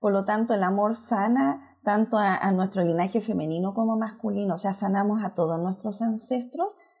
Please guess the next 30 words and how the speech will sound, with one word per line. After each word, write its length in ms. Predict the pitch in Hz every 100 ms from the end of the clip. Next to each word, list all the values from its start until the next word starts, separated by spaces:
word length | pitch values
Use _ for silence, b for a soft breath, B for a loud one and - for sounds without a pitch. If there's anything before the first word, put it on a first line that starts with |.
| b b _
energéticamente, 1300 | 220 226 220 269 269 285 269 208 147 139 - - - _ _
porque 260 | 196 196
vamos 400 | 208 214 226 240
hacia 360 | 226 - 208 185
ellos, 520 | 196 220 240 226 214
los 180 | 208 190
miramos, 600 | 165 165 180 214 220 202
los, 260 | 175 180 185
les 260 | 185 -
honramos, 840 | 170 156 160 202 247 240 190 240 b b b
Y 140 | 220 196
les 240 | 220 226
agradecemos 1000 | 226 214 202 190 180 - 285 311 247 269
estar 340 | 220 - 226 226
aquí 240 | 220 247
ocupando 480 | 254 240 226 226 226
este 180 | 226 196
espacio, 480 | - - 277 277
este 180 | 254 220
lugar 400 | 202 190 202 233
en 140 | 233 233
el 100 | 233
planeta. 540 | 214 156 135 139 - _ _ _ _ b b -
Así 160 | 208
que 120 | 208
sí, 380 | - - 214 247
la 140 | 202 170
carga 380 | 175 196 214
ancestral, 680 | 220 185 - 165 - 196 233
sí. 300 | - - -